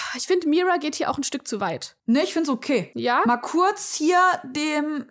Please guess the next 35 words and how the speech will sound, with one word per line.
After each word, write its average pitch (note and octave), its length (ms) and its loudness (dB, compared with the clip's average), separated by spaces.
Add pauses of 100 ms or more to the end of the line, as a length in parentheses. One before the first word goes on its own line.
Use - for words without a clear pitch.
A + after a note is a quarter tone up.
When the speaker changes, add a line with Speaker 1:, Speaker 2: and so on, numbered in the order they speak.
Speaker 2:
die A#3 240 -4
Ta-, C4+ 280 -2
also A#3+ 160 0
das C4 300 -2
vor - 320 0
Augen D#4+ 240 2 (420)
zu C#4+ 140 -4
führen, E4+ 400 -2 (140)
find D#4+ 260 -2
ich D#4+ 160 0
schon C#4 220 2
okay. C4 360 0 (120)
Speaker 1:
Ich D4 160 -2
find, F#4 160 2
sie - 80 -2
ist D4 120 -2
in D4 80 0
dem D4+ 120 0
Moment D4+ 300 0
zu B3+ 180 -4
weit A#3+ 260 0
gegangen, D4+ 420 -2 (120)
wo A#3+ 500 -2
sie D4+ 360 0
diese C4 420 -2 (260)
ganzen D#4 420 0
Rebellionskinder C4+ 1200 0 (400)
hier - 240 -2
erwähnt C4 440 0
und B3 80 -2
sagt, A#3 380 -2 (180)
„Why B3 360 0
the B3+ 80 -4
kids - 380 -4
like A3+ 260 -2